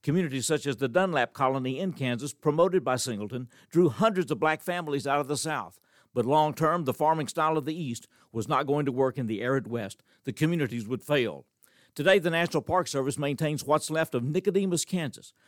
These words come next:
a reminder of the thousands like Benjamin Pap Singleton that promoted trying to find a place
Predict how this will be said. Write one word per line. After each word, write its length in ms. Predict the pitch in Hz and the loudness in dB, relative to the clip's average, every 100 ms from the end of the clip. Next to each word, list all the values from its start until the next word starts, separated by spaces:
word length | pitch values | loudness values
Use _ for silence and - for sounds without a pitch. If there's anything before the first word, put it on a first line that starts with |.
| _ | _
a 80 | 120 | 0
reminder 400 | 131 139 165 156 | 2 2 2 2
of 100 | 127 | 0
the 80 | 135 | 0
thousands 500 | - 185 147 - 98 | 2 2 2 0 -2
like 240 | 113 110 | -2 0
Benjamin 380 | 117 151 165 160 | -2 -2 -2 -4
Pap 260 | - 165 - | -2 -2 -2
Singleton 460 | 180 143 107 110 - _ _ | -4 -4 -6 -6 -8 _ _
that 120 | 143 | -2
promoted 460 | - 131 135 147 113 | 0 2 2 2 -2
trying 320 | - 160 180 | -2 -2 0
to 80 | 160 | -2
find 260 | 170 170 165 | -2 -2 -2
a 60 | |
place 580 | 160 131 131 107 - | -4 0 0 0 -4